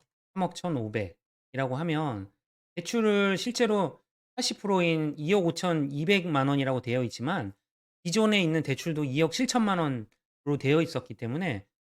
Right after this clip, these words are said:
실제 대출은 조금 더 나오지 않을까라는 생각입니다. 보증금 오천만 원, 월세 이백만 원. 이렇게 계산을 먼저 해보겠습니다. 그러면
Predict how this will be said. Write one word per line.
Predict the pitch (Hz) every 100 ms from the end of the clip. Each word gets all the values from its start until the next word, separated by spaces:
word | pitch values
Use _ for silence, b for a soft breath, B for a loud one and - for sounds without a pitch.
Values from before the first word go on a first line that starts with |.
| _
실제 | 220 - 214
대출은 | - 143 - 151 156 127
조금 | - 208 202
더 | 180
나오지 | 107 131 160
않을까라는 | 127 123 - 107 98 _ _ - 120 120
생각입니다. | 170 147 98 87 - _ _
보증금 | 131 143 110 120 214 - _ _
오천만 | 127 - 147 113 98
원, | 123 202 _ _
월세 | 127 139 - 175 226
이백만 | 214 127 113 104 92 90
원. | 85 _ -
이렇게 | 233 - - 196 175
계산을 | 165 143 170 160
먼저 | 127 123 127 123 -
해보겠습니다. | 180 143 - 95 - _ _
그러면 | 196 202 165 165 160 101 92